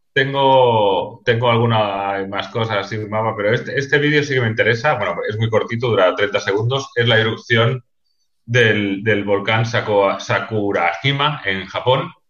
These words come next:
¿eh? Está perfectamente captado, no sé si lo, los, para los que lo podáis ver, es espectacular, ¿no? O sea, se, se puede observar perfectamente y, y esos como relámpagos, rayos que, que sa-,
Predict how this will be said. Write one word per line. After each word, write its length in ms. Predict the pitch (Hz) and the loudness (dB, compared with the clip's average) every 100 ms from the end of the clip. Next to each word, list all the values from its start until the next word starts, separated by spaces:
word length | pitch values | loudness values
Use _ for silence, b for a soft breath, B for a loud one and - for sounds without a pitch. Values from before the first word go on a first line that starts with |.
| _ _ _ | _ _ _
¿eh? 180 | 117 135 | -4 -4
Está 240 | 98 104 | -2 -4
perfectamente 540 | 101 107 107 101 104 98 | -2 0 2 0 0 -2
captado, 380 | 98 87 117 110 | -2 0 -2 -2
no 60 | |
sé 160 | - - | -6 -14
si 120 | 98 | -12
lo, 220 | 90 90 | -6 -4
los, 200 | 87 85 - | -4 -6 -4
para 160 | 95 | -2
los 140 | 87 - | -2 -2
que 100 | 95 | -2
lo 120 | 92 | 0
podáis 300 | 95 107 107 | 2 2 2
ver, 260 | 117 131 101 | 0 0 -2
es 200 | 87 - | -6 -8
espectacular, 880 | 90 - 87 - 78 87 90 90 82 | -12 -12 -14 -12 -6 -4 0 -2 -2
¿no? 80 | 98 | -4
O 60 | 104 | -6
sea, 160 | 95 85 | -2 -2
se, 320 | - 87 80 80 _ _ - | -2 -4 -2 -6 _ _ -20
se 160 | - 98 | -6 -4
puede 160 | 104 110 | 2 0
observar 680 | 104 110 101 104 107 101 - - - | 2 -2 0 2 2 -2 -8 -20 -10
perfectamente 680 | - - 101 101 110 117 135 | -6 -2 0 0 0 2 0
y, 260 | 110 107 | 0 -4
y 80 | 98 | -2
esos 300 | 104 - 117 | -2 -2 -6
como 340 | - 110 95 90 | -4 -2 -2 -4
relámpagos, 600 | 90 92 107 107 95 92 | -4 -2 0 0 -2 -2
rayos 380 | 101 104 95 | 0 0 -2
que, 180 | - 90 | -4 -4
que 160 | 85 87 | -4 -4
sa-, 260 | 101 98 | -2 -4